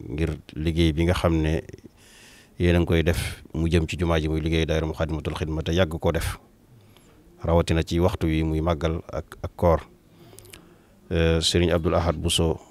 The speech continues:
Maam Asta mi nga xam ne moo jiite commission sociale et relations extérieures, mi ngi ni toog. Sëriñ Abdou Lahad Bousso Mokhtar, mi nga xam ne ci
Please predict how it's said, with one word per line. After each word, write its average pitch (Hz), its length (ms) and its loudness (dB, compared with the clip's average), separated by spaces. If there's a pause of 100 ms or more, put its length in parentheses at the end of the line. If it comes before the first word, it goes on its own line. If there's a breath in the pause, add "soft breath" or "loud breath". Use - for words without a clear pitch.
(120)
Maam 80 240 -2
Asta 82 240 0
mi 82 80 0
nga 82 80 -2
xam 90 80 0
ne 82 80 0
moo 80 160 0
jiite 80 240 -2
commission 80 320 -4
sociale 80 380 -4
et 78 40 -2
relations 80 340 -4
extérieures, 78 440 -2 (240)
mi 78 80 -2
ngi 80 160 0
ni 80 60 -2
toog. - 180 0 (960 soft breath)
Sëriñ 90 240 -2
Abdou 82 180 0
Lahad 80 220 0
Bousso 82 320 -2
Mokhtar, 80 480 -2 (260)
mi 80 140 -6
nga 85 80 -2
xam 170 200 0 (120)
ne 80 80 -2 (560)
ci 82 400 0